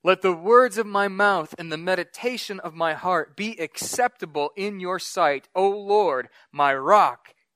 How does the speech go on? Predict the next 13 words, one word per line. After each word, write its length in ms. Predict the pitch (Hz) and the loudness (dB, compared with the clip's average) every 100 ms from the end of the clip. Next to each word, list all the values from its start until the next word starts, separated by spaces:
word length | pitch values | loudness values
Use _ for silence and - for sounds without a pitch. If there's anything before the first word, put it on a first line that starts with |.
| - | -10
and 160 | 147 143 | -10 -4
my 140 | 131 | -4
redeemer. 640 | 131 120 135 147 127 101 _ _ _ _ _ _ _ _ _ _ _ _ _ _ _ _ _ _ _ _ - - _ _ _ _ _ _ _ _ - | -4 -8 -10 -10 -10 -14 _ _ _ _ _ _ _ _ _ _ _ _ _ _ _ _ _ _ _ _ -20 -20 _ _ _ _ _ _ _ _ -10
In 180 | 175 | -6
this 200 | 190 254 | -2 -2
short 500 | - - - 254 247 | -4 -8 -6 -4 -4
psalm, 680 | - - 247 240 180 143 147 147 _ _ _ _ _ _ _ _ - | -6 0 2 4 2 -2 -10 -20 _ _ _ _ _ _ _ _ -8
you 180 | 208 | -6
see 560 | 226 - - 262 247 233 | -4 -2 -2 -2 -2 -4
an 120 | 202 185 | -6 -6
example 840 | 156 147 160 226 247 - 147 135 | -8 -6 -2 0 -2 -2 -4 -4
of 140 | 156 - | -8 -10
someone 800 | - 190 185 160 151 143 147 | -4 -2 -2 -2 -4 -4 -8